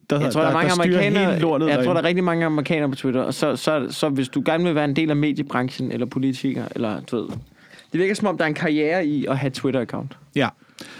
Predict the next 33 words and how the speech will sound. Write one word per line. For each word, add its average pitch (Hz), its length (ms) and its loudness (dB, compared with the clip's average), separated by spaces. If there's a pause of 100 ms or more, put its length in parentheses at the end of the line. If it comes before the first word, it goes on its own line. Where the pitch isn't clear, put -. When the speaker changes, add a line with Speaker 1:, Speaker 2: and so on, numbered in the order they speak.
(240)
Speaker 1:
Øhm, 147 800 2
men 160 160 2
åbenbart, 214 380 2
må-, 202 240 0
åbenbart, 220 380 0
øh, 156 300 2
Britney 156 260 0
Spears 175 540 -2
er 156 120 0
der, 143 240 2
øh, 120 300 0 (760)
er 135 40 0
der 135 100 0
en 139 80 0
del 170 160 0
ballade 147 380 2
om 123 140 -2 (640)
i 135 100 2
øjeblikket. 127 380 2
Speaker 2:
Ja, 135 60 2
det 131 120 0
er 131 40 2
noget 147 180 4
med, 156 240 2
det 139 100 -2
er 120 80 4
noget 131 140 2
med 143 100 2
hendes 120 180 0
far, 110 180 2
han 110 160 2
er 104 100 2
sgu, - 580 -2